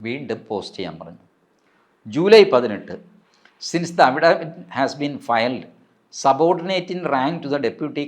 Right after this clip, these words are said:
commissioner, which is contrary to the direction passed by this court, this court reject the said affidavit and directs to file the same as per direction. അതായത് ഡെപ്യൂട്ടി കമ്മീഷണറോടാണ് ഞങ്ങൾ, ആ,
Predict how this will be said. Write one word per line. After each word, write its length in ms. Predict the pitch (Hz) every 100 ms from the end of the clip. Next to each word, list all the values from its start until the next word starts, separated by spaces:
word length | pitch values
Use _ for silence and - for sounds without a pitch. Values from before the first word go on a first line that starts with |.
| 117
commissioner, 420 | 120 113 - 131
which 180 | 104 -
is 80 | 131 - 127
contrary 340 | 135 156 170 165
to 60 |
the 100 | 143
direction 520 | 117 104 131 - 107 -
passed 300 | 101 123 -
by 100 | 107 101
this 120 | - -
court, 340 | 107 - - _ _ _ _ _ _ _ _ 156
this 220 | 175 175
court 200 | 185 190
reject 440 | 160 170 175 202 185
the 60 | 190 165
said 160 | 127 120
affidavit 400 | - 113 104 - - - - - _ - 131
and 100 | 147 127
directs 360 | 127 160 - 151
to 60 |
file 260 | - 127 117
the 140 | 113 -
same 220 | 117 147
as 340 | - 104 104 -
per 80 | 123
direction. 420 | 101 90 92 - _
അതായത് 500 | 107 110 117 104 - - _ _ _ _ _ 110
ഡെപ്യൂട്ടി 640 | 135 143 226 233 226 214 202
കമ്മീഷണറോടാണ് 1120 | 151 165 160 - 156 143 143 135 131 113 127 - _ _ 107
ഞങ്ങൾ, 460 | 104 123 104 120 - - _ _ _
ആ, 80 | _